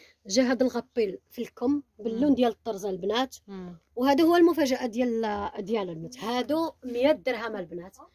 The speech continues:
Speaker 1: هادو مية درهم. آه، فيهم هاد الموديل، انا عجبهم موديل اخر كاع، فيهم ثلاثه ديال الموديلات. تبارك الله فيك.
Speaker 2: كاين حتى في اليديدات كاينه ديك الطرزه،
Speaker 1: واه،
Speaker 2: ها هي.
Speaker 1: كاينه حتى
Speaker 2: اللي
Speaker 1: هاد
Speaker 2: تبغي
Speaker 1: الطرزه.
Speaker 2: تلبسوا بهذا الشكل هذا،
Speaker 1: واه، اللي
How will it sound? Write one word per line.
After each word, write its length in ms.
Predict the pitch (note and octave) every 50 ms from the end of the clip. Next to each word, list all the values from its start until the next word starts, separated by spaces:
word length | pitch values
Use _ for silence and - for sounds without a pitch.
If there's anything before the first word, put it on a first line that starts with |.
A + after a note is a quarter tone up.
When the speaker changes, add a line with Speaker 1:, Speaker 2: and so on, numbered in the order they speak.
| _ _ _ _ _
Speaker 1:
هادو 320 | D#3+ E3+ G#3 A#3+ A3+ C#4 D#4
مية 200 | D4 C#4+ D4+ D#4
درهم. 580 | C#4+ D4 D4+ C4 A#3 D#3+ D#3 E3+ F#3 F#3 B3 G#3+ - _ _ _ - - - _ _ _ _ -
آه، 160 | - A3 A3
فيهم 340 | G#3+ - D#4+ D#4+ E4 E4 D4
هاد 160 | C#4 D4 C#4
الموديل، 560 | C#4+ C#4+ C#4 C4+ C4+ B3+ B3 C4+ D#4 D#4+ D#4 - _ _ _ _ A3
انا 140 | A#3+ C4
عجبهم 380 | B3+ C4+ A3+ C4 C4 C4 C4+ C4
موديل 260 | C4 B3+ G#3 B3 B3+
اخر 260 | A#3+ A#3 - C4 A#3+
كاع، 180 | G#3+ F#3+ C#4+ C4
فيهم 320 | - - C#4 B3+ B3+ B3 -
ثلاثه 220 | - D4 C#4+ - D4+
ديال 200 | B3 C#4 C#4 C#4
الموديلات. 480 | C4 B3 A#3 A3+ A3+ A3 A3+ B3 - _ _ _ _ _ _ _ _ _ _ _ _ _ - - - - - - -
تبارك 300 | - B3 A3 A3+ - -
الله 200 | A#3 G#3+ G#3 G3+
فيك. 180 | G3 - _ - - - - _ _ - - - - -
Speaker 2:
كاين 200 | D4 D4+ D4 C#4
حتى 180 | - - C#4
في 100 | B3+ -
اليديدات 400 | B3+ B3 A3 A3+ A#3 G#3 A#3 -
كاينه 240 | - _ A3+ G#3+ G#3+
ديك 160 | G#3 - G#3
الطرزه، 240 | _ _ - G3+ G#3+
Speaker 1:
واه، 80 | A3 G3+
Speaker 2:
ها 160 | E3+ G3 G3+
هي. 40 | F#3
Speaker 1:
كاينه 200 | C4 C4+ C#4+ C#4
حتى 100 | C#4 C4+
Speaker 2:
اللي 100 | B3 B3+
Speaker 1:
هاد 100 | A#3 A#3
Speaker 2:
تبغي 180 | G#3+ G3+ A3+
Speaker 1:
الطرزه. 180 | A3 G3+ - -
Speaker 2:
تلبسوا 160 | C4 A#3+ A#3+
بهذا 160 | G3+ G#3+ G#3+
الشكل 320 | G#3 - - - - G#3 G3
هذا، 240 | F#3+ F#3+ F#3 G#3 F#3+
Speaker 1:
واه، 80 | F3+
اللي 120 | E3+ D#3+